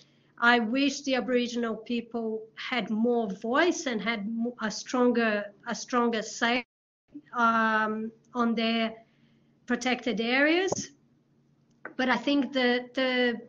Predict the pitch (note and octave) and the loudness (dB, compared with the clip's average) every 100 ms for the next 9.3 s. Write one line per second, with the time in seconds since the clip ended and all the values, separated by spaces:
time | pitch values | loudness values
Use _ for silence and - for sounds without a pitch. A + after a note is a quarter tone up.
0 | A3+ G3 - _ _ _ _ _ - C4 | -8 -8 -8 _ _ _ _ _ 0 4
1 | D4 C4 A3 F#3+ G3 A3 A#3 G#3+ G#3 A3+ | 4 2 -2 -6 -10 -6 -4 -2 -4 -6
2 | C#4 - - G#3 C4 C#4 C#4+ C4 A#3 G#3+ | -8 -8 -10 -6 -2 0 2 0 -2 -6
3 | - B3+ C4+ - B3+ A3+ A3 G#3+ G#3+ G3+ | -4 2 2 2 -2 -2 -2 -4 -4 -6
4 | - _ _ _ _ _ B3 A#3+ A#3+ A#3 | -10 _ _ _ _ _ 0 2 2 0
5 | - G3 A3 A3 G#3+ - B3 C4 B3+ B3 | -4 -6 -4 -4 -4 -4 0 0 2 2
6 | A#3 A#3 - A3+ A3 G#3+ G#3 - _ A3+ | 2 0 -4 -2 -2 -4 -10 -16 _ -8
7 | G#3+ A#3 A#3 G3+ A#3 - - G3+ F#3+ - | 0 2 2 2 -2 -4 -6 -8 -8 -14
8 | _ _ _ _ - G#3+ - - - A3+ | _ _ _ _ -8 -6 -6 -10 -6 -2
9 | B3 B3+ A#3+ | 2 2 2